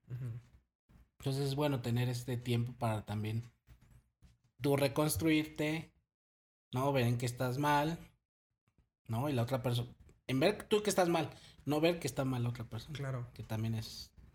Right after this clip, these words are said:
Speaker 2: está mal, <laughs> ¿no?
Speaker 1: Sí.
Speaker 2: Decir es que tú la regaste y es lo que
Speaker 1: Ujú.
Speaker 2: pasa en todas las relaciones, sino es tú, a ver, ¿tú qué estás mal?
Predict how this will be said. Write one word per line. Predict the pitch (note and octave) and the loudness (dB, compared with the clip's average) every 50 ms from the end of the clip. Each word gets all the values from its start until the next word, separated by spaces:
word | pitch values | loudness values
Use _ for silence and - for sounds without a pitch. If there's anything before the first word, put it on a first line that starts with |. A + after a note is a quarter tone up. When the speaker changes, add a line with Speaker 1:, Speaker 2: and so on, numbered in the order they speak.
| - - - - - - - - - - | -20 -20 -20 -20 -20 -20 -20 -20 -20 -16
Speaker 2:
está | - - A#2+ | -8 -6 -2
mal, | A#2 B2+ A#2+ - - - | 0 0 0 0 -2 2
<laughs> | |
¿no? | - G3+ G3+ G3 G3 - - _ _ _ _ - | 4 4 4 4 2 -8 -18 _ _ _ _ -8
Speaker 1:
Sí. | C#3+ | -4
Speaker 2:
Decir | C3+ C3 B2+ D3+ D#3 | -2 0 2 2 2
es | D#3 - | 2 0
que | C#3 | -2
tú | A#2+ - D3 C#3+ C#3+ | -4 0 0 2 2
la | C3 A#2 | 2 2
regaste | G#2+ A2 A2 C3 D3+ E3 E3 E3 - D#3+ D3+ | 0 0 2 2 2 2 2 0 -2 -2 -2
y | - - F3 | -2 0 0
es | G#3 G#3+ A3 | 0 0 0
lo | G#3+ G#3 | -2 -2
que | G3 | -2
Speaker 1:
Ujú. | F3+ - | -4 -2
Speaker 2:
pasa | G#3+ G3 F#3 | -2 -2 -2
en | E3+ C#3 | -4 -4
todas | - A#2+ A#2+ A#2 | -2 -2 0 0
las | A2+ A2 G2 F2+ | -2 -4 -6 -8
relaciones, | F#2 G2+ A2+ - A#2+ A2+ A2+ A2 | -8 -8 -8 -6 -4 -6 -4 -2
sino | A#2 A#2 B2 | -2 -2 -2
es | A#2+ B2 | -2 -2
tú, | - D#3 D#3 E3 | 0 2 2 4
a | E3 D3+ | 4 2
ver, | C#3 C#3+ - - - - - | 0 -2 -8 -14 -14 -8 -4
¿tú | - F#3+ | -4 0
qué | - F#3+ | 0 0
estás | F#3 F#3 E3 | 0 2 0
mal? | D#3 C#3+ B2+ A#2+ B2 | 2 0 0 -2 -4